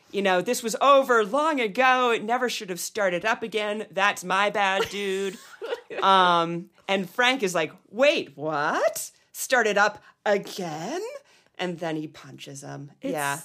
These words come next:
Speaker 2: it's good. It's just a, it's, Frank is, this is a
Speaker 1: Well, I, the thing I didn't like about this, and
Speaker 2: Yes.
Speaker 1: I don't care if Michael Swift gets punched, you know, but, um, I feel like they,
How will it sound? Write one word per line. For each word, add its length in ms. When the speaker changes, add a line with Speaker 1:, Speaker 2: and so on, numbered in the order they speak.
Speaker 2:
it's 320
good. 580
It's 180
just 180
a, 80
it's, 200
Frank 380
is, 160
this 160
is 140
a 140
Speaker 1:
Well, 240
I, 300
the 100
thing 300
I 160
didn't 240
like 180
about 300
this, 240
and 120
Speaker 2:
Yes. 120
Speaker 1:
I 160
don't 180
care 220
if 100
Michael 240
Swift 280
gets 180
punched, 500
you 120
know, 260
but, 560
um, 640
I 100
feel 360
like 340
they, 580